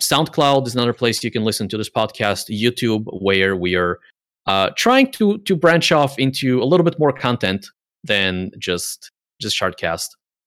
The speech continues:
If you are so inclined, you can support us on Patreon. Our lowest tier is just a dollar, and, and that gives you nice things. I think, oh, iTunes. We, we,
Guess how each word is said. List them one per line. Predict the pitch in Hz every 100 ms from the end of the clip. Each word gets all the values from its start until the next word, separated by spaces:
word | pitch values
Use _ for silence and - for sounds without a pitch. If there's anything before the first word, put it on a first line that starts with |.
| _
If | 127 123 -
you | 120 113
are | 107
so | - - 107 104
inclined, | 98 - 90 104 170
you | 101
can | 95
support | 90 - 90 87
us | 92
on | 98 92
Patreon. | 92 90 - 95 92 107 180 -
Our | 98 92 90 90 - _ _ _
lowest | 117 131 147 139 160
tier | 143 143 143
is | 135
just | 202 -
a | 220
dollar, | 202 196 226 - _ _ _ _ _ - -
and, | 113 113 113 - -
and | 117
that | 113 113
gives | 113 104
you | 110 110 110
nice | 104 104 -
things. | 98 95 110 - - _ _ _ _ -
I | 131
think, | - 175 180 - -
oh, | 151
iTunes. | 117 165 165 95 87 - -
We, | 113 120 -
we, | 113 110 107 98